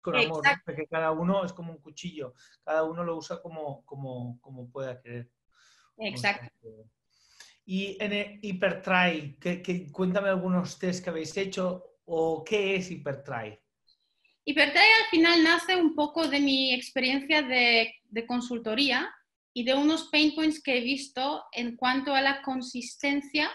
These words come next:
Speaker 2: del, de la aplicación de la metodología de growth hacking y también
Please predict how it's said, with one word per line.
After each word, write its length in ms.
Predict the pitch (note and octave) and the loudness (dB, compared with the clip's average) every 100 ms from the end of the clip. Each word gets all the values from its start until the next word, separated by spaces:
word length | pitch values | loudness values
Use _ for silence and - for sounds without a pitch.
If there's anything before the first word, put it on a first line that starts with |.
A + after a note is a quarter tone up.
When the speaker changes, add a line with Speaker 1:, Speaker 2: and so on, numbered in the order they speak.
| - _ | -8 _
Speaker 2:
del, 840 | A3+ A#3+ A#3 A#3+ A#3 A3+ A3+ G#3 - | -4 0 0 0 0 0 0 -4 -6
de 100 | G#3+ | -2
la 100 | A#3+ | 2
aplicación 580 | A3+ A#3 A#3+ A#3 A#3 B3 | 2 0 -4 -4 -4 -4
de 80 | C#4 | 0
la 120 | C#4 | 2
metodología 720 | C#4 C#4 A3+ A#3 A3+ B3+ C4 | 0 -2 -2 -2 -4 -4 -2
de 160 | B3 A3+ | -2 -4
growth 300 | A3+ G#3 - | -4 -6 -4
hacking 420 | D4 D4+ - C#4 G4 _ _ _ _ _ _ - - | -2 -2 -2 -6 -6 _ _ _ _ _ _ -20 -12
y 140 | - B3 | -6 2
también 540 | C4+ C4+ B3+ C#4+ D#4+ | 4 4 4 4 4